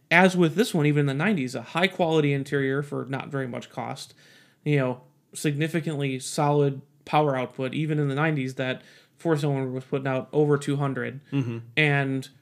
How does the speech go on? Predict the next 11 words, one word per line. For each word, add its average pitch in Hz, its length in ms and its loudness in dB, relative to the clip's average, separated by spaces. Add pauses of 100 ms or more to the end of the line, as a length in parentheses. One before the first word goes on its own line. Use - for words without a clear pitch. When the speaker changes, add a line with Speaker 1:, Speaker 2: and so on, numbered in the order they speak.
(120)
Speaker 1:
you 143 140 -4
know, 127 140 -4
nice, 147 600 -2 (140)
smooth 143 400 0
manual. 160 640 0 (360)
Um, 127 460 -4 (680)
I - 140 -10
think 190 180 -4
it's 196 100 -6
something 165 280 -4
that 147 240 -2